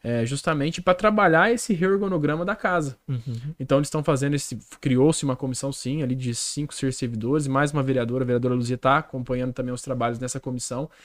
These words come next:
Speaker 1: pra gente poder fazer, é, essa reestruturação, porque hoje a, a cidade cresceu, as demandas cresceram e nós continuamos com a Câmara de trinta anos, quarenta anos atrás, né, em termos de estrutura de pessoas. Hoje, se uma pessoa fica doente no setor, eu não tenho ninguém pra repor.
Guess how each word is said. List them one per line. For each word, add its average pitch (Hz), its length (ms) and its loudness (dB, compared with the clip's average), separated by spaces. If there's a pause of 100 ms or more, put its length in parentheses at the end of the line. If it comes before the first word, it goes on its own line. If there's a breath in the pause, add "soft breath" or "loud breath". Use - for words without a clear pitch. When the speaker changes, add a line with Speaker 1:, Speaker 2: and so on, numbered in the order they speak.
(260 loud breath)
Speaker 1:
pra 143 100 2
gente 170 200 4
poder 202 580 12 (400 soft breath)
fazer, 185 720 0
é, 151 320 -2
essa 165 340 0
reestruturação, 180 640 -2
porque - 160 -2
hoje 196 480 2 (180)
a, 127 200 -6 (120)
a 117 40 -12
cidade 143 320 -2
cresceu, 175 340 2
as 208 100 4
demandas 156 360 0
cresceram 165 420 0
e - 20 -2
nós 233 140 -2
continuamos 196 460 -2
com 247 120 0
a 233 60 0
Câmara 196 380 0
de 233 160 0
trinta 180 340 -2
anos, 147 220 -2
quarenta 165 280 -4
anos 151 160 -4
atrás, 127 400 -6 (440 soft breath)
né, 131 100 -8
em 131 60 -4
termos 135 280 -2
de 143 60 0
estrutura 143 460 -4
de 131 100 -10
pessoas. 123 460 -2
Hoje, 156 160 2
se 180 320 -4
uma 151 160 -2
pessoa 156 200 -4
fica 151 140 -4
doente 147 260 -2
no 156 80 -6
setor, 165 300 -4
eu 185 60 0
não 220 80 -2
tenho 220 160 -2
ninguém 208 200 -2
pra 175 140 -2
repor. 123 320 -4